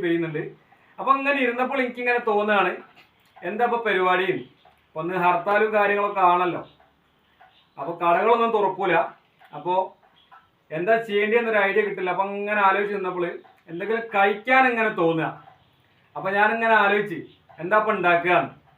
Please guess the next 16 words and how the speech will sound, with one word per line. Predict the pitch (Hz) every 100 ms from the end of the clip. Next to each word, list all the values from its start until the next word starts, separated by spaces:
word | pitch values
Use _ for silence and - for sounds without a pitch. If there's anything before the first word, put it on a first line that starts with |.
| _ _ _
അപ്പൊ | 160 202
പെട്ടെന്ന് | 202 196 - 247 247 247 - _ - _ -
ഒരു | 190 202
സംഗതി | 190 208 208 180
ഓർമ്മ | 180 175
വന്ന്, | 143 127 - _ - _ _ _ _ _ _ _ _ _ _ -
കായ്പോള | 185 208 240 254 254 262
ഉണ്ടാക്കിയാലോ | 226 190 156 170 156 147
എന്ന്. | 131 - _ _ -
അതായത് | 165 202 165
ബനാന | 175 202 220 220
പോള. | 214 170 - - _ _ _ _ _ _ -
പലരും | 147 156 208 233
പല | 233 247
മോഡലാണ് | 233 233 262 254 233
ഉണ്ടാക്കുക. | 202 190 170